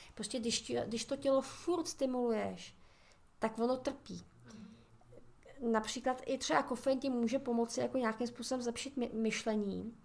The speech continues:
To samý třeba i nikotin, jo? To je taky silný stimulant. Ale když to děláš často, tak to vlastně způsobuje úbytek těch synapsí, těch, to, těch nervových spojů, jo. Takže to,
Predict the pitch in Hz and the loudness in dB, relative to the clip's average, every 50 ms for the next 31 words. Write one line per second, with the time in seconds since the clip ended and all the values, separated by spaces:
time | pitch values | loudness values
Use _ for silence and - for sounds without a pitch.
0 | - - - - - 240 226 - 240 240 233 - 226 - - 226 208 208 208 220 | -20 -20 -20 -14 -8 -4 -2 0 0 0 0 0 -2 0 0 0 0 0 0 -2
1 | 247 240 220 190 175 175 180 180 190 202 - - 196 190 180 - 226 - - 196 | -2 -2 -2 -2 -2 -2 -2 -2 -4 -6 -6 -6 -6 -4 -2 -2 -2 -2 -4 -4
2 | 190 190 175 - - 190 202 202 196 190 180 180 - - - - - - - - | -6 -6 -6 -6 -6 -6 -4 -4 -4 -4 -4 -6 -10 -14 -16 -16 -16 -16 -16 -16
3 | - - - - - - - - - - - - - - - 202 202 214 226 208 | -16 -16 -18 -18 -20 -20 -20 -20 -20 -20 -20 -20 -12 -2 0 2 4 4 4 4
4 | 233 220 - - - 233 220 247 226 202 180 - - - - - - - 185 170 | 4 2 0 0 -2 0 2 2 2 2 0 -2 -4 -4 -6 -6 -8 -10 -12 -12
5 | - - - - - - - - - - - - - 180 - - - - 240 254 | -12 -12 -16 -16 -16 -18 -18 -18 -18 -20 -10 -8 -8 -8 -8 -6 0 2 4 4
6 | 262 - - 214 214 202 - - - 254 269 262 - - - 233 - - 254 233 | 4 4 2 -2 -4 -4 -4 -4 -2 -2 -2 -2 -2 -6 -8 -8 -6 -4 -2 0
7 | 220 247 262 - - - 269 196 233 240 240 233 233 233 - 240 - - - 233 | 2 2 2 0 0 -4 -4 0 0 0 0 0 -2 -4 -4 -4 -4 -4 -4 -4
8 | 247 269 - - - 214 - - - 175 - - 226 214 214 - 214 226 - - | -4 -4 -4 -6 -6 -6 -6 -8 -8 -10 -6 -6 -4 -4 -2 -4 -6 -6 -6 -4
9 | 220 214 - - 226 214 214 226 240 254 254 - - - - 302 320 285 233 190 | -4 -4 -4 -4 -4 -2 0 0 0 0 0 -2 -4 -2 0 0 0 0 0 -4
10 | 170 170 - - - - - - - 214 180 214 240 240 240 - - - - - | -6 -8 -12 -14 -16 -16 -12 -8 -4 0 2 2 2 2 0 -6 -14 -18 -20 -20
11 | - - - 262 247 - - - | -20 -2 2 4 6 6 4 2